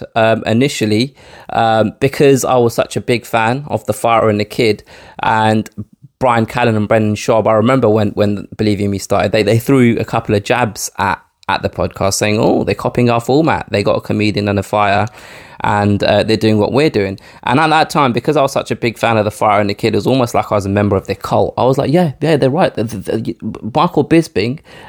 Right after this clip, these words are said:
and Luis Gomez are, are copying The Fighter and the Kid format," which is really strange, actually, because if you ask me, um, who's, who, who I prefer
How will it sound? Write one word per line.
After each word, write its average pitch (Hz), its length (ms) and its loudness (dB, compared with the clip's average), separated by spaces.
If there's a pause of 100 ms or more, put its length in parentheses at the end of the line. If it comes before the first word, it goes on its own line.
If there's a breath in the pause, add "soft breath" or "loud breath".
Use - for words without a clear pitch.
and 120 320 2
Luis 131 380 2
Gomez 127 600 0
are, 113 100 0
are 110 140 -2
copying 104 680 -4
The 113 60 -4
Fighter 110 280 -2
and 104 80 0
the 104 40 -2
Kid - 300 -4
format," - 460 2 (580 loud breath)
which - 180 -2
is 156 120 2
really 196 200 4
strange, 175 440 2
actually, 101 400 -4
because 107 420 -2 (1080)
if - 120 0
you 180 140 4
ask 160 340 2
me, 101 380 -4
um, 104 240 -2
who's, 131 500 0 (120)
who, 139 200 0
who 127 160 2
I 120 60 2
prefer 110 560 -2